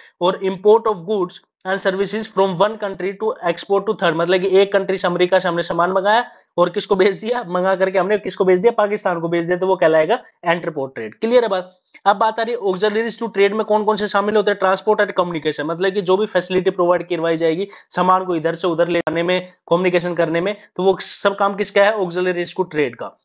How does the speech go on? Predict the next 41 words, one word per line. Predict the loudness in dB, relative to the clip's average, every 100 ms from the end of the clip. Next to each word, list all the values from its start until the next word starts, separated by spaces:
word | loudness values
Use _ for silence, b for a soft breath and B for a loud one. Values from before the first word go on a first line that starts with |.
| -12
Banking | -2 -2 0 -2
and | -2 -2
finance, | -2 -2 -2
किसी | -2 -2
को | 0
पैसे | 2 2 2
की |
जरूरत | 2 2 2
है, | 2
तो | 0
वो | -2
सब | -2 -2
काम | 0 0
कौन | 0 -4
कराएगी? | 0 0 2 2
Auxiliaries | 0 0 0 0 -2
to | -4
trade। | -2 0 2
insurance | 0 2 2 2 2
करवाना, | 0 2 2 0
warehousing | 2 4 4 2 -4 -4
कर, | -4
provide | -6 -2 2 2 0
करवाना, | -2 -2 -2 -6 b b 0
advertisement | 0 2 2 2 2 -2
करवाना | 0 0 2 -2 -6 B B
और | -2
मिडल | 2 2 2
मैन, | 2 0
ये | 2
सब | 2 -2 -4
कौन | 0 2 2
काम | 0 0
करवाता | -2 -2 -2
है? | -4 -4 B _ -2
Auxiliaries | 2 2 2 2 2
to | 2
trade | -2 2 2 2
की | -6
क्या | 0 0
है? | 0 -4